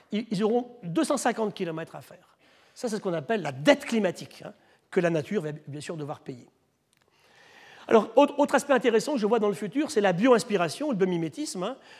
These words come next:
que, que mon ami Clément Sanchez, ici, qui est professeur de chimie au Collège de France, a développé dans ses cours cette année. C'est comment utiliser le vivant pour tirer des idées. C'est pas de le copier. En anglais, c'est biomimicry, le,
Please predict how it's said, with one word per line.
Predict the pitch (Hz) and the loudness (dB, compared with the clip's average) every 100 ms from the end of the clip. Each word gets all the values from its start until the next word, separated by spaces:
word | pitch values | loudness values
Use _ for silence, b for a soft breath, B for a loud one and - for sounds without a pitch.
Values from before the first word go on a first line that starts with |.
| B | B
que, | - | -6
que | 180 - 175 | -6 -2 0
mon | 180 | 2
ami | 175 190 | 2 0
Clément | 175 170 165 | 0 0 0
Sanchez, | - 156 185 | -2 -6 -4
ici, | 190 - - | -6 -6 -10
qui | 156 | -10
est | 139 | -10
professeur | 160 147 139 | -10 -10 -10
de | 143 | -10
chimie | 139 - 165 | -10 -10 -8
au | 151 | -8
Collège | 147 135 | -8 -8
de | 139 | -10
France, | 196 175 | -8 -8
a | 139 | -8
développé | 147 139 160 | -6 -6 -8
dans | 135 | -8
ses | - | -10
cours | - 147 | -12 -14
cette | 139 - | -12 -10
année. | 127 - B B | -10 -10 B B
C'est | - | -2
comment | - 247 240 339 | 2 4 6 4
utiliser | - 320 262 208 208 165 B B | 2 0 0 0 -4 -6 B B
le | 170 | -6
vivant | 156 156 170 - B B B | -4 -4 -6 -8 B B B
pour | 214 | -10
tirer | - 196 190 | -2 0 0
des | 170 | 0
idées. | 170 147 131 _ | -6 -10 -16 _
C'est | - | -4
pas | 339 370 | 0 0
de | |
le | 294 | 0
copier. | - 254 - 233 | -2 -6 -4 -4
En | 185 | -2
anglais, | 190 190 | -2 -4
c'est | 247 190 | -6 -4
biomimicry, | 170 226 220 214 196 185 - 214 185 | -2 0 -2 -2 -4 -8 -8 -6 -6
le, | 165 | -8